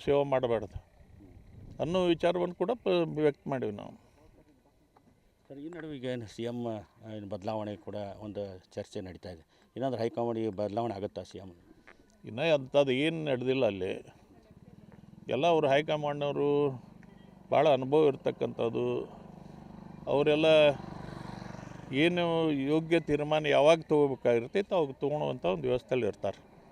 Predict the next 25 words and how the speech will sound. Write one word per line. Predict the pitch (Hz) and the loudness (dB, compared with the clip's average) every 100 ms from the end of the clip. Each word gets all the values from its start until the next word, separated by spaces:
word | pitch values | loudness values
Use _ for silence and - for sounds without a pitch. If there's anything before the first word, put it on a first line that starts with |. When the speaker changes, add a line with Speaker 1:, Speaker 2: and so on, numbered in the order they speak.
| - 147 | -14 -12
Speaker 2:
ಈ | |
ಡಿ | 135 147 | -12 -10
ಕೆ | 185 | -8
ಶಿವಕುಮಾರ್ | 170 165 165 160 151 139 | -6 -4 0 2 2 2
ಬಣದಲ್ಲಿರುವಂಥ | 139 139 139 135 131 127 | 2 2 0 2 0 0
ಶಾಸಕರು | 123 131 120 117 127 120 | 0 0 -2 -2 0 0
ಡೆಲ್ಲಿಗೆ | 110 120 135 | 0 2 2
ಹೋಗಿದ್ದಾರೆ, | 123 123 113 123 123 | 2 2 2 4 4
ಇನ್ನೊಂದು | 120 123 131 | 2 -2 -4
ಸಿದ್ದರಾಮಯ್ಯ | - 120 117 131 131 131 123 127 123 120 | -4 -4 0 0 0 0 2 2 2 0
Speaker 1:
ಬಣನ | |
Speaker 2:
ಬಣದಲ್ಲಿ | 131 139 135 131 131 | 2 2 2 2 2
Speaker 1:
ಇಲ್ರಿ, | 156 | 0
ಎಲ್ಲರೂ | 151 160 170 | -4 -2 2
Speaker 2:
ಈ | 139 135 | 4 4
ಡಿನ್ನರ್ | 120 151 185 175 | 6 8 10 10
ಪಾರ್ಟಿ | 156 143 | 10 8
ಮಾಡ್ತಾರೆ, | 143 127 143 127 | 6 4 8 8
Speaker 1:
ಎಲ್ಲಿ | 127 165 | 10 8
Speaker 2:
ಏನು | 214 | 10
ನಡೆದಿದೆ | 175 147 135 | 8 8 6
ಅಂತ? | 156 | 4
Speaker 1:
ಎಲ್ಲಿ | 196 196 | 4 6
ಹೋದ್ರು | 196 190 190 185 | 8 8 8 8
ಅದಕ್ಕೆ | 180 175 | 6 4